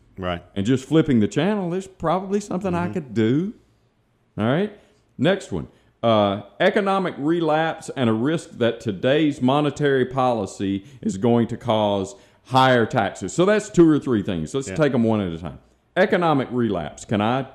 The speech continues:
Speaker 2: do anything about that or make any plans in my portfolio for that?
Speaker 1: You can make plans in your portfolio if you think that's gonna happen.
Speaker 2: Okay.
Speaker 1: Uh, you know, you can get more conservative. You can move to cash, move out of investments, harvest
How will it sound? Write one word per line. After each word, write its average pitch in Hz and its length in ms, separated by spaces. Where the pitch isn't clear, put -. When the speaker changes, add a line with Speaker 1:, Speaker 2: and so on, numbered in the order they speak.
Speaker 2:
do 107 180
anything 139 720
about 127 280
that - 140
or 170 100
make 156 280
any 143 180
plans 156 500
in 143 100
my 139 140
portfolio 131 800
for 151 320
that? 67 240
Speaker 1:
You 123 160
can 113 160
make 110 240
plans 131 340
in 104 80
your 104 140
portfolio 92 920
if 104 220
you 95 100
think 90 280
that's 80 220
gonna 73 180
happen. 67 460
Speaker 2:
Okay. 80 440
Speaker 1:
Uh, 78 560
you 82 120
know, 73 100
you 76 180
can 67 100
get 71 160
more 69 160
conservative. 127 640
You 85 120
can 69 160
move 69 180
to 69 80
cash, 104 500
move 76 220
out 76 160
of 73 80
investments, 95 600
harvest 87 500